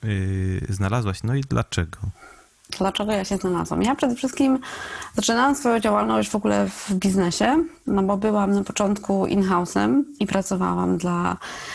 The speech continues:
Speaker 2: e, dla spółki i tam też miałam bardzo wiele zapytań, takich trochę z życia prywatnego, ale trochę zawodowego, e, kobiet albo ich rodzin. No, utrzymywałam po prostu relacje koleżeńskie z innymi pracownikami, no i gdzieś tam powoli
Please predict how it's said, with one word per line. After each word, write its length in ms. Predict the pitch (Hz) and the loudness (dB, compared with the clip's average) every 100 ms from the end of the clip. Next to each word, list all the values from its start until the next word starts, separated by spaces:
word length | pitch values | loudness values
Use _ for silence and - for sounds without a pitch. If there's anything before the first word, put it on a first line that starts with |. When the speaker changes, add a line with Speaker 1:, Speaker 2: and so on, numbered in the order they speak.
| - - | -10 -2
Speaker 2:
e, 380 | 196 185 180 | 0 2 0
dla 200 | 170 185 | 2 0
spółki 680 | 196 - 185 170 247 285 320 - - - - | 0 0 -2 0 0 0 0 -6 -10 -10 -2
i 240 | 262 320 330 | 2 2 2
tam 420 | 254 247 262 - | 0 2 0 -2
też 500 | 233 220 226 - - - | 0 0 0 -4 -6 0
miałam 800 | 214 208 220 214 208 208 208 | 2 4 4 4 4 4 4
bardzo 300 | 196 247 247 | 2 0 0
wiele 220 | 226 214 208 | 2 2 2
zapytań, 560 | 208 233 240 226 220 214 208 - - - - | 2 0 0 2 0 -2 -10 -16 -16 -18 -6
takich 600 | - 285 277 269 - - - _ - _ - _ _ _ - | -4 2 2 2 -2 -12 -18 _ -20 _ -20 _ _ _ -2
trochę 300 | 285 285 254 | 0 2 2
z 40 | |
życia 200 | 240 247 | 2 0
prywatnego, 600 | 247 214 220 254 311 302 | 0 0 2 4 4 4
ale 160 | - 214 | 2 2
trochę 280 | 220 214 214 | 0 0 0
zawodowego, 880 | 208 196 196 196 - 196 190 190 - | 0 0 0 0 0 2 2 0 0
e, 180 | 180 170 | -4 -2
kobiet 540 | 254 247 254 240 240 | 0 2 2 2 2
albo 260 | 220 180 190 | 0 0 -2
ich 180 | 190 | -2
rodzin. 600 | - 226 226 226 220 214 214 - - | 0 0 0 0 2 2 0 -8 -2
No, 100 | 294 | 2
utrzymywałam 500 | 294 - 269 262 262 | 2 4 2 4 2
po 80 | 254 | 2
prostu 260 | 247 240 254 | 0 0 2
relacje 420 | 247 240 240 214 | 2 2 2 0
koleżeńskie 540 | 208 202 202 214 - | 2 2 4 2 2
z 40 | 190 | 0
innymi 300 | 185 196 190 | 2 2 2
pracownikami, 680 | 196 190 190 185 220 254 247 | 0 0 2 2 2 4 4
no 100 | 220 | 2
i 120 | 208 | 2
gdzieś 180 | 202 208 | 2 0
tam 160 | 220 | 0
powoli 500 | 202 190 202 214 220 | 0 0 2 2 2